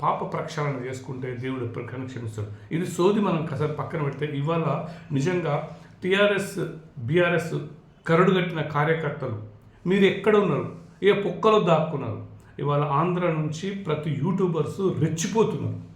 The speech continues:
అది మీరు ఇక్కడ మీకు, మీకు ఎగ్జాంపుల్ చెప్తా, మీకు ఒక్కటి ఎగ్జాంపుల్ చెప్తా. ఏమే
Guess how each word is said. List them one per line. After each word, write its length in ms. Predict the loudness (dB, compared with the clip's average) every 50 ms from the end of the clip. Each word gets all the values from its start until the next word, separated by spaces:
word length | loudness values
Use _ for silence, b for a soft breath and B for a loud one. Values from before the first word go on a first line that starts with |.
| -20 -20 -20 -20 -20 _ b b b b b b
అది 200 | 0 2 2 4
మీరు 120 | 2 2 2
ఇక్కడ 200 | 0 0 0 0
మీకు, 360 | 0 0 0 -2 -4 -4 -6 -6
మీకు 440 | -2 -2 0 0 0 -2 -2 -4 -2 -2
ఎగ్జాంపుల్ 600 | -2 -2 0 2 4 4 4 4 4 2 0 0
చెప్తా, 220 | -2 -4 -6 -6
మీకు 160 | -4 -4 -4 -6
ఒక్కటి 340 | -6 -6 -6 -4 -2 -2
ఎగ్జాంపుల్ 460 | -2 -2 -2 0 -2 0 -2 -2 -4 -4
చెప్తా. 280 | -6 -6 -6 -8 -8 -8 B B B B B B B B B B B B _ 2
ఏమే 640 | 4 6 8 8 6 6 4 2 2 -2 -4 -10